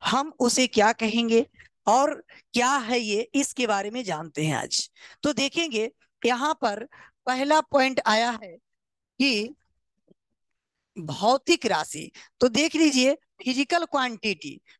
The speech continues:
फिजिक्स के अंतर्गत जो हम पढ़ेंगे तो उसमें भौतिक राशि है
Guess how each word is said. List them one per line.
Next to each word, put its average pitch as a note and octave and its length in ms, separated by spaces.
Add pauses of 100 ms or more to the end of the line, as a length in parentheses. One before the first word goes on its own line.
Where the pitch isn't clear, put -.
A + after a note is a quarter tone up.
फिजिक्स D4+ 360
के D4 160
अंतर्गत A3+ 580
जो F#3 200
हम F3 180
पढ़ेंगे G3 520 (280)
तो B3+ 80
उसमें C#4+ 340
भौतिक A3 640 (120)
राशि G3+ 480
है F3 200